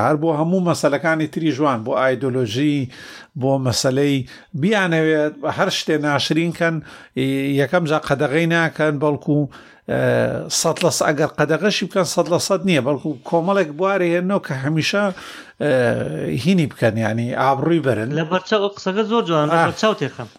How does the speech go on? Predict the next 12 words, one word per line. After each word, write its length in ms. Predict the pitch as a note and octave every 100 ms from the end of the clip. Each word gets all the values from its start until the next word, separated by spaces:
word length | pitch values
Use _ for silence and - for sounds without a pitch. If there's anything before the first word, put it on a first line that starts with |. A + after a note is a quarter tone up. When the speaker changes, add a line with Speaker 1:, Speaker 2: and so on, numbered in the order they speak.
| -
Speaker 1:
ئا، 80 | E3+ E3+
لە 60 | E3+
بەرچاو 340 | F3 - G#3+ G3+
تێخەن، 280 | G3 G#3 G3+ F#3
بۆ 80 | G3+
ئەوەی 200 | G3+ G#3+ F#3
هیچ، 140 | A3+ -
ئە، 40 | - E2 B2+ B2 C3 C#3
ڕەنگ 180 | E3 D#3+
و 80 | E3
ڕوویەکی 340 | F#3 F3 - B2
پێوە 220 | D3 A2+